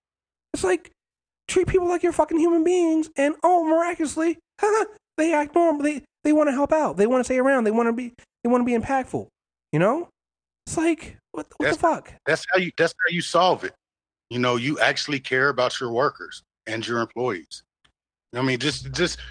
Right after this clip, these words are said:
Speaker 2: you're, you care about the, the people that are managing your employees as well, right?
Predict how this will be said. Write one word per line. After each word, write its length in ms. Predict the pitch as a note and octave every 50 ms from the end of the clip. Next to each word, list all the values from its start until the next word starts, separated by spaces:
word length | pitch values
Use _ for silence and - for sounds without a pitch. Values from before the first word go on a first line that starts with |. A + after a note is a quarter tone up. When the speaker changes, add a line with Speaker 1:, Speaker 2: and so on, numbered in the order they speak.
| - - -
Speaker 2:
you're, 160 | D#3+ F#3+ F#3
you 120 | D#3 G3+ G#3+
care 180 | - B3 A3+
about 300 | G#3 F3 F3+ F3+ F3 -
the, 180 | - D3+ C#3 C3+ C3+
the 120 | - C#3 B2
people 300 | - F#3 E3+ - D#3 D3+
that 140 | C#3+ C#3+ C#3
are 120 | C3+ A#2+
managing 600 | A2+ A2 A#2+ C3+ D3+ C#3+ C3 - - A2+ G#2+ G#2 G#2+
your 180 | G#2 G2+ G2
employees 560 | F#2+ - - - B2 A2 G2+ F#2+ F#2+ F#2 -
as 160 | F#2+ F2 - F2+
well, 240 | G2+ G#2+ F#2+ - - _ _ _ _ _ _ _ _
right? 260 | - B2 C#3+ D#3 -